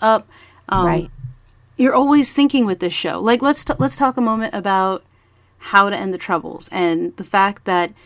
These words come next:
Speaker 1: now that we know Charlotte, Mara's and essentially Audrey's mother,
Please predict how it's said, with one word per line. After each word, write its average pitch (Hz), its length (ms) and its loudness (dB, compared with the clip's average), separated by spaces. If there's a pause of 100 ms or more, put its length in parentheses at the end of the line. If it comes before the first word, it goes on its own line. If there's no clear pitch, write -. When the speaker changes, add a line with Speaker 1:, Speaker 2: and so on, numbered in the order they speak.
(360)
Speaker 1:
now 233 220 4
that 302 140 2
we 311 140 4
know 208 460 0
Charlotte, 220 760 -2 (100)
Mara's 208 580 0 (100)
and 190 220 -8
essentially 196 500 -6
Audrey's 202 480 -4
mother, 233 540 -4